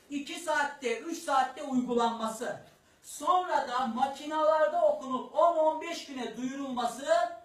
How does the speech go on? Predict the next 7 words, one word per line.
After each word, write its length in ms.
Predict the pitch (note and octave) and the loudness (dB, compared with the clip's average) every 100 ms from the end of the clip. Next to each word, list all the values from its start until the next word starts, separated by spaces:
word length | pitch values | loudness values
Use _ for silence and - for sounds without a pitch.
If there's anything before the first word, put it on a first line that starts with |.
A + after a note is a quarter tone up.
| - | -14
kullanışlıkla 760 | G3+ G3+ G#3+ G#3 - - - C4 | -12 -10 -10 -10 -14 -16 -6 -4
alakalı 440 | F#3+ E3+ D#3+ C#3+ | -2 -6 -8 -14
bir 80 | B2+ | -16
şeydir. 380 | - B2 A#2 - _ _ _ - - | -20 -20 -20 -20 _ _ _ -18 -4
Yine 340 | D4+ F4 F4 | -2 0 2
yazılı 500 | C4+ C#4 C#4 D4+ F#4+ | 2 2 0 -2 0
yoklamaların, 960 | E4 D4 D4 D4+ C#4+ C#4 C4 B3+ A#3+ | 6 6 6 0 0 2 4 4 2